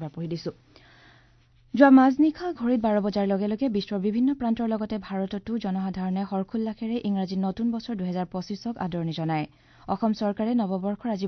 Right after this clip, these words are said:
প্ৰথম দিনা গুৱাহাটী মহানগৰীত কেইবাটাও নতুন প্ৰকল্প উদ্বোধন কৰে। কেন্দ্ৰীয় চৰকাৰে দেশৰ যুৱক যুৱতীসকলৰ সবলীকৰণৰ উদ্দেশ্যে উদ্ভাৱন, দক্ষতা বিকাশ, উদ্যমিতা আৰু প্ৰযুক্তিগত বিকাশৰ বাবে ভালেমান আঁচনি মুকলি কৰিছে। দেশৰ মহাকাশ অৰ্থনীতি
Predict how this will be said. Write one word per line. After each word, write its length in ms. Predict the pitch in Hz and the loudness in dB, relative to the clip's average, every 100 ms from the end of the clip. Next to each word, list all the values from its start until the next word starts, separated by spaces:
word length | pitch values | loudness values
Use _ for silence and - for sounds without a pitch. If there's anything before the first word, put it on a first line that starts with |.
| 185 | -2
প্ৰথম 240 | 202 - 247 | -2 2 2
দিনা 160 | 165 220 - - - - | 2 0 -2 -10 -12 2
গুৱাহাটী 280 | 233 262 277 294 | 6 6 6 2
মহানগৰীত 500 | 220 226 220 226 240 | 4 2 0 -2 -2
কেইবাটাও 340 | 208 190 196 196 190 | -2 -2 0 0 0
নতুন 260 | 190 247 262 | 0 0 0
প্ৰকল্প 420 | 220 185 185 190 226 190 | -2 -2 -4 -4 -4 -4
উদ্বোধন 320 | 170 165 156 165 | -4 -4 -4 0
কৰে। 160 | 165 - - - - - - | 0 -2 -8 -20 -20 -20 0
কেন্দ্ৰীয় 280 | 226 240 285 | 4 4 4
চৰকাৰে 280 | 302 294 302 262 | 0 -2 -2 -2
দেশৰ 240 | 226 226 196 | 0 -2 0
যুৱক 200 | 196 208 | -2 -2
যুৱতীসকলৰ 560 | 208 208 233 226 220 226 214 | -2 -4 -4 -4 -4 -6 -4
সবলীকৰণৰ 600 | 185 190 190 185 185 185 190 | -4 -4 -4 -4 -2 -2 -4
উদ্দেশ্যে 420 | 175 196 - 247 247 202 | -4 -6 -6 -6 -4 -4
উদ্ভাৱন, 420 | 190 220 226 254 208 | -4 -6 -2 -2 -2
দক্ষতা 320 | - 190 185 180 | -4 -6 -4 -4
বিকাশ, 260 | 185 214 220 190 | -6 -8 -6 -6
উদ্যমিতা 420 | 165 202 208 233 214 | -4 -4 -4 -4 -6
আৰু 80 | 202 | -4
প্ৰযুক্তিগত 600 | 202 185 247 269 247 247 196 | -4 -2 -4 -6 -6 -6 -6
বিকাশৰ 320 | 190 190 196 175 | -6 -6 -6 -4
বাবে 160 | 170 320 - - - 214 | -2 -4 -8 -20 -4 2
ভালেমান 360 | 240 262 294 269 185 | 4 6 6 4 -2
আঁচনি 320 | - 196 240 | -2 0 2
মুকলি 220 | 190 170 156 | 0 -4 -2
কৰিছে। 300 | 165 160 175 - - - - - - | -4 0 -2 -4 -14 -20 -20 -18 -2
দেশৰ 220 | 233 262 240 | 4 6 6
মহাকাশ 360 | 240 285 330 359 240 | 6 2 0 -2 -4
অৰ্থনীতি 440 | 247 240 240 | 0 0 0